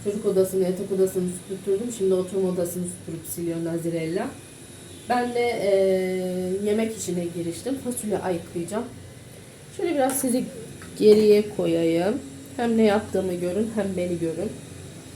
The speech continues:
Şu fasulyeyi biliyor musunuz bilmiyorum. Rodos fasulyesi diyorlar. Normal fasulyeden bin kat daha güzel arkadaşlar. Asla kılçık yok, herhangi bir şey yok.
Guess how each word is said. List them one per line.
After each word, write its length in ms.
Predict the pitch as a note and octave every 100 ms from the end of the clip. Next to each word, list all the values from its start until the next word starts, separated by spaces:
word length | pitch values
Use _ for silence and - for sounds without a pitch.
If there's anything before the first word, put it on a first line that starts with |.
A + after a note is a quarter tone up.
| - - - - - - - - - - - - - F4+
Şu 360 | F4+ F4+ - - -
fasulyeyi 440 | C#4 - D4+ D#4 B3+
biliyor 240 | B3+ D4
musunuz 400 | D4 - C4+ A#3
bilmiyorum. 360 | C4 B3+ F#3+ F3
Rodos 260 | A3+ C4+ C4
fasulyesi 600 | G#3+ G#3 G3 F#3 F#3 E3+
diyorlar. 360 | F3 F3+ G#3+
Normal 340 | G#3 G3+ A3 B3
fasulyeden 720 | A3+ G#3+ G3 F3+ G3 A#3 A3+
bin 180 | A3+ G#3+
kat 260 | G#3+ A3
daha 220 | E3+ F3 A3
güzel 400 | F3 E3+ D3 E3+
arkadaşlar. 640 | - E3+ D#3 - A3+ A#3+ - - - - - - - - - -
Asla 440 | C4 B3+ C#4 C4
kılçık 500 | C4+ C4+ - C#4+ -
yok, 280 | C#4+ C#4+ C#4
herhangi 560 | B3 A#3 B3 C#4 C4+ C4
bir 60 | B3+
şey 200 | C#4+ C#4
yok. 380 | C4+ C#4 C#4